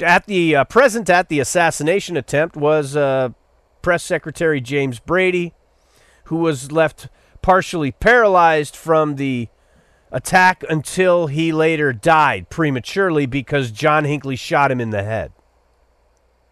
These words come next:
Uh, during the interview that John Hinckley did last week on C B S, he said, "I feel terrible. If I could take it all back, I would. I swear I would take it all back," he said.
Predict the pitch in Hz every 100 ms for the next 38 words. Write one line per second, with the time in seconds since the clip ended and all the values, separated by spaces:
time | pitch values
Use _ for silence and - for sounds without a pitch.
0 | _ _ _ _ _ _ _ _ _ _
1 | _ _ - 117 107 101 101 113 220 220
2 | 196 185 214 254 214 190 185 208 175 160
3 | 143 - 175 180 160 185 170 156 170 160
4 | 165 160 - 254 262 202 165 156 - 190
5 | 170 185 226 240 - - - - _ _
6 | - - 202 - 311 302 339 302 330 339
7 | 254 339 339 339 330 320 294 294 311 320
8 | 349 226 330 330 330 320 302 277 311 294
9 | 285 294 294 294 294 302 349 294 339 392
10 | 370 339 330 311 294 285 302 302 311 269
11 | 330 302 269 294 269 240 240 320 262 233
12 | 208 - - 208 190 214 - 143 - -